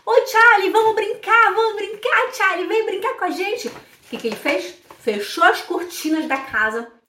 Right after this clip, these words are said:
e ficou estudando. Começou a ler. Primeira página, segunda página. Foi escovar os dentes com o livro lendo. Foi tomar banho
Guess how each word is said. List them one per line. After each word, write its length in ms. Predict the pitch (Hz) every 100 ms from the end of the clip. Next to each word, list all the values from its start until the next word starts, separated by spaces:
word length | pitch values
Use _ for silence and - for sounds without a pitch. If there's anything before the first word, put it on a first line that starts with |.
| _
e 120 | 196
ficou 340 | 180 - - 185
estudando. 540 | - - 170 175 - _ _ _ _ _ _ -
Começou 380 | 208 202 -
a 60 | 196
ler. 220 | 170 147 _ _
Primeira 380 | 185 185 202 214
página, 500 | 214 208 156 156 175 _ _
segunda 540 | - 226 180 226 220
página. 380 | 208 - 165 - - _
Foi 200 | 311 294
escovar 360 | 302 247 233
os 60 | 226
dentes 460 | 233 233 - - _ _
com 160 | 247
o 40 | 233
livro 400 | 202 247 233 220
lendo. 320 | 190 170 175 -
Foi 220 | 339 339
tomar 220 | 285 233
banho 340 | 220 254 220